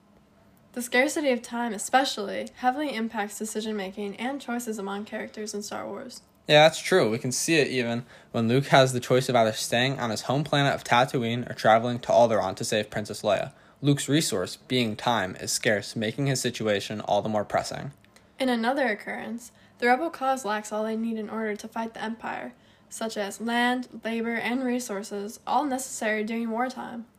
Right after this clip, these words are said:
Speaker 2: This also connects to past historical disputes, such as a lack of nuclear power during the Cold War, and also a finite access to soldiers during the Vietnam War.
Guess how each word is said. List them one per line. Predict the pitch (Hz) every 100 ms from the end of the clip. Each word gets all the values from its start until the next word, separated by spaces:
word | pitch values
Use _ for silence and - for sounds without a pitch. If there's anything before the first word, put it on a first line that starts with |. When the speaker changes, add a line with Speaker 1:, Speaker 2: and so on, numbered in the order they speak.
| _
Speaker 2:
This | - 127
also | 123 135
connects | 131 139 - -
to |
past | 123 123 123
historical | 156 - 135 151 131
disputes, | 104 - 107 101 - - - -
such | 131 127
as | 131
a | 123
lack | 107 113 131
of | 135
nuclear | 117 120 147 143
power | 135 120 117
during | 117 113 113
the |
Cold | 110 - 131
War, | 107 98 104 - - - _ -
and | 120
also | - 139 143 113 104 - -
a |
finite | - 123 127 127
access | - 110 - 117 -
to | 113
soldiers | - 107 101 101 101
during | 107 104
the | 104
Vietnam | 113 104 107 120
War. | 92 -